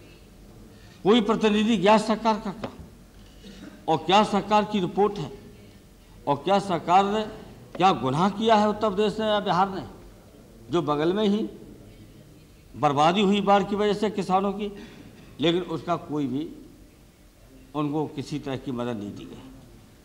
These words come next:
वो भी उनकी फसल चौपट है। और दूसरी तरफ है, आप देखेंगे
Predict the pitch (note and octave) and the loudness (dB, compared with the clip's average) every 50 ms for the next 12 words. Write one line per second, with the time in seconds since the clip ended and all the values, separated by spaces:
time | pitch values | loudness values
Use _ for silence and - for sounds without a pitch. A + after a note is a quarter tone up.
0 | - - - - - - - - - - - - - - - - - - A2 C3 | -20 -20 -20 -20 -20 -20 -20 -20 -20 -20 -20 -20 -20 -20 -20 -20 -14 -6 -2 0
1 | C#3 C#3 D3+ D#3 D3+ C3+ B2+ D3 D#3+ C#3+ - - - - C3+ C3 A#3+ - C3 - | 2 2 4 2 2 0 0 -2 -4 -4 -4 -8 -10 -10 -8 -6 -4 -6 -4 -2
2 | D#3 D3+ - D#3+ C#3+ - F3 F#3 - - - - - - - - - - - - | -2 -2 -2 -2 -2 -2 -2 -2 -4 -6 -10 -16 -18 -20 -20 -20 -20 -20 -20 -20
3 | - - D#3 D#3 D3 - D#3 F3+ E3 - A#3 G3+ - G#3 F#3+ E3 F3+ F#3 F3+ F3+ | -4 0 2 2 2 2 0 -2 -2 -2 -2 -2 0 0 0 0 0 0 0 -2
4 | F#3 F3+ - - - - - - - - - - - - - - - - - - | -4 -8 -14 -16 -16 -16 -16 -16 -18 -20 -20 -20 -20 -20 -20 -20 -20 -20 -6 0
5 | - D#3+ F3+ D3+ C#3+ E3+ F3 - - F#3+ F3 D3 B2+ | 4 4 4 4 4 0 -2 0 2 2 2 2 0